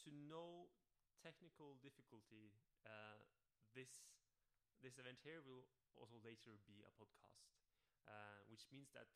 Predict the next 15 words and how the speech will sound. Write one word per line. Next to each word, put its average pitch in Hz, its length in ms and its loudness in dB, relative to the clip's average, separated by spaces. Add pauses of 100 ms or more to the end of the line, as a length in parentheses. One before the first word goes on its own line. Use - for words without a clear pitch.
(220)
you 123 80 4
are 127 160 4 (240)
most 208 160 2
welcome 190 320 -8
to 147 80 -12
post, 151 240 -4 (160)
post - 240 -2
questions 135 320 -4
afterwards, 123 480 -2
but - 160 -8 (480)
please 120 240 -4
also 110 320 -4 (160)
come 107 160 -4
forward 101 320 -8
and, 101 160 -10